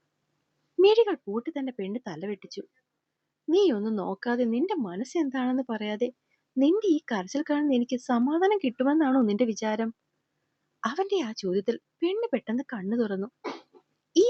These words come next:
നേരം വരെ കരഞ്ഞതിന്റെ ചുവപ്പ് രാശി അവളുടെ കണ്ണുകളിൽ നിറഞ്ഞു നിന്നെങ്കിലും ആ മുഖത്തെ ഭാവത്തിൽ മറ്റെന്തോ പോലെയൊക്കെയാണ് അവന് തോന്നിയത്. സാധാരണ അവളുടെ കണ്ണിൽ നോക്കുമ്പോൾ തന്നെ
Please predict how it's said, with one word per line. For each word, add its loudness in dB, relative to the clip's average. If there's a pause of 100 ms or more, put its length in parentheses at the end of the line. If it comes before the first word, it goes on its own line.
നേരം -4
വരെ -2
കരഞ്ഞതിന്റെ -4
ചുവപ്പ് -2
രാശി -4 (520)
അവളുടെ 2
കണ്ണുകളിൽ -4
നിറഞ്ഞു -4
നിന്നെങ്കിലും -6 (1600)
ആ 0 (140)
മുഖത്തെ -2
ഭാവത്തിൽ -4 (480)
മറ്റെന്തോ 0
പോലെയൊക്കെയാണ് -4 (100)
അവന് -4
തോന്നിയത്. -4 (760)
സാധാരണ 0 (120)
അവളുടെ -2
കണ്ണിൽ -4
നോക്കുമ്പോൾ -4
തന്നെ -6